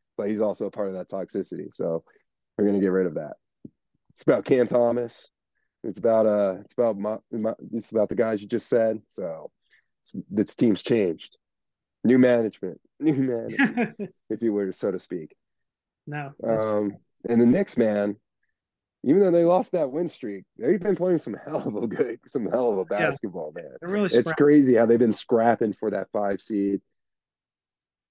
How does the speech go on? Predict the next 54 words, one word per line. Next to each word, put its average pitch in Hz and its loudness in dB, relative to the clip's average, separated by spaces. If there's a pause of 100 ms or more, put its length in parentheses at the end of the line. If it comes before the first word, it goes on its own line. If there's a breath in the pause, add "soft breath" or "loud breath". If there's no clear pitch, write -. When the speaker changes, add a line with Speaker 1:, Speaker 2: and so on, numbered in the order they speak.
(360)
Speaker 1:
Maybe, 120 4
I - -8
don't 123 -2
think 104 -4
they're 98 -6
gonna 92 -6
steal 90 -4
that 82 -12
four. 87 -6
I - -8
think 104 -2
the 98 -4
Cavs, 90 -6
I 117 -2
think 175 2
the 120 -2
four 131 2
seeds 143 0
are 139 0
locked 131 -6
up. 127 -4
You 113 -6
think 120 -8
it's 110 -16
safe 120 -4
to - -16
say, 131 0
or? 98 0 (440)
Speaker 2:
Yeah, 208 4
I 226 2
don't 233 0
Speaker 1:
You, 185 2
Speaker 2:
think 208 2
Speaker 1:
I've - 4
asked 135 -2
you 180 0
this 165 0
Speaker 2:
I'll 170 0
catch 165 -4
the 165 0
Speaker 1:
before. 170 0
Speaker 2:
Cavs. 151 0 (360)
I 196 0
mean, 247 6
the 220 4
Nets 285 2
have 262 0
the - -8
five 262 0
right 202 2
now. 220 0
They're 196 -2
tied, 151 -6 (180)
actually, 160 -6